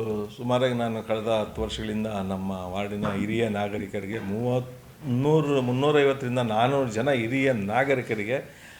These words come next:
ಅವ್ರಿಗೆ ಒಂದು ಸನ್ಮಾನ ಇಟ್ಕೊಂಡಿದ್ದೀವಿ ನಾವು ಬ್ರಾಂಚ್ ಬ್ರಾಂಚ್ ಆಗಿ. ಪ್ರತಿಯೊಬ್ಬರಿಗೂ ನಾವು ಇದೇ ವೈಶ್ಯ ಬ್ಯಾಂಕ್ ಕಾಲೋನಿ ಆ, ಆ ಫೀಲ್ಡಲ್ಲಿ ಒಂದು ಸನ್ಮಾನ ಇಟ್ಕೊಂಡು ಅವ್ರನ್ನೆಲ್ಲ ಗುರುತಿಸಿ, ಅವ್ರನ್ನೆಲ್ಲ ಕರೆದು ಅವ್ರಿಗೆ ಅರವತ್ತು ಸೀನಿಯರ್ ಸಿಟಿಜನ್‌ಗೆ ಒಂದು ಶಾಲು ಮತ್ತು ಮೈಸೂರು ಪೇಟವನ್ನು ಧರಿಸ್ತಾ ಅವ್ರಿಗೆ ಒಂದು ನೆನಪಿನ ಕಾಣಿಕೆ.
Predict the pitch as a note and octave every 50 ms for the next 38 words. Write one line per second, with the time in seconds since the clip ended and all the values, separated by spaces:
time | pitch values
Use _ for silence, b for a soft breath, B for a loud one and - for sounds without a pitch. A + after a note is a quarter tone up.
0 | B B B - - A2+ A#2+ C#3 C3+ C3+ B2+ B2 B2 A#2 A2+ A2 - C3 C3+ C#3+
1 | D3+ D3+ D3 C3+ A#2 - - A#2+ A2 G2 F#2 G2 G2 F#2 F#2+ F#2+ F#2 G2 - -
2 | - - A#2 A2+ A2+ A2+ A2 A#2 A2+ A2 A#2+ A#2 G2 - - D3 D#3 D#3 - -
3 | G#3+ G3 F#3 E3+ F3 E3+ E3 D#3 A#2+ A2 A2+ A2+ A#2 A#2 A#2 D3 C#3+ C3+ B2 A2+
4 | A2 A2 A2+ - C#3 A#2+ A#2+ A#2+ A2 - A2 A2 A2 A2+ A2 G#2+ G#2 G2 G2 F#2
5 | F2+ F2+ F2+ F#2+ - G2+ F#2+ F#2+ F#2+ F#2 F2+ - - - - A#2 - B2+ C#3 C3+
6 | B2 A#2 A2 A2 A#2 B2 A#2+ A2 A2+ A2 G#2+ G#2+ A2 A2 - - A#2 A2+ A2+ A#2+
7 | B2 B2 A#2+ A2 - - - G#2 G2 G2 G2 F#2 F#2+ G2 G#2 A2 A#2 G#2+ G2 G#2+
8 | G#2 - - - C3 C3+ A#2 B B B B B B B B - G#2 G2+ F#2+ G#2
9 | A2+ A#2+ C3 B2+ B2 A#2 A2+ A2 A#2+ A#2+ A2+ A2 G#2+ G#2 G2+ G#2 G#2+ G2+ G2 F#2+
10 | G#2+ A2 A2 G2 - A2 G#2 G2+ G2+ G2 A#2 A#2 A2+ A2+ A2 G#2+ - A2 G2 G2+
11 | F2+ G2+ G2+ G2 G2 A2+ A#2 A2 G2 F#2+ F#2 G2+ G2+ - B B B B B B
12 | - - G2+ G#2+ A2+ A#2+ B2 A2+ A2 G#2 G2+ - G#2 G2 G2 G2 G2 - A2+ G#2
13 | G2+ G2 F#2 F#2+ G2+ - - A#2 A2 G2 A2 G#2 G#2 G2+ F#2+ G2 G2 G2 - -
14 | - - C3 - - - G#2 G#2+ A2+ A2 G#2 G2 G2+ G2+ G2 A#2 C#3 C#3+ - E3
15 | D#3 D3 B2 A#2 A2+ G#2+ F#2+ - G2+ -